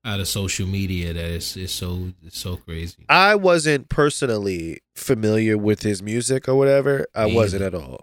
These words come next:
Speaker 2: Um, I
Speaker 1: Me
Speaker 2: listened
Speaker 1: either.
Speaker 2: to a couple of records after the fact.
Speaker 1: I listened to
Speaker 2: Um,
Speaker 1: a couple of records when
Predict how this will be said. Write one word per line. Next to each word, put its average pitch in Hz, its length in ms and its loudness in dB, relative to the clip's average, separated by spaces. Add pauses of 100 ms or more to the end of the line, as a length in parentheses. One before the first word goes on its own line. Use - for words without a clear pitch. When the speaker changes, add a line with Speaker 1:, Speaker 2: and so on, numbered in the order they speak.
Speaker 2:
Um, 98 360 -4
I 104 200 -2
Speaker 1:
Me 107 60 -4
Speaker 2:
listened 95 400 2
Speaker 1:
either. 85 100 -8
Speaker 2:
to 110 280 0
a 101 40 -2
couple 113 400 -2
of 101 140 -4
records 107 440 0
after 101 340 -4
the 98 100 -6
fact. 120 560 0 (760)
Speaker 1:
I 123 140 -2
listened 139 220 2
to 160 60 2
Speaker 2:
Um, 143 60 2
Speaker 1:
a - 40 -6
couple 131 240 0
of 127 80 0
records 120 320 -4
when 120 440 -4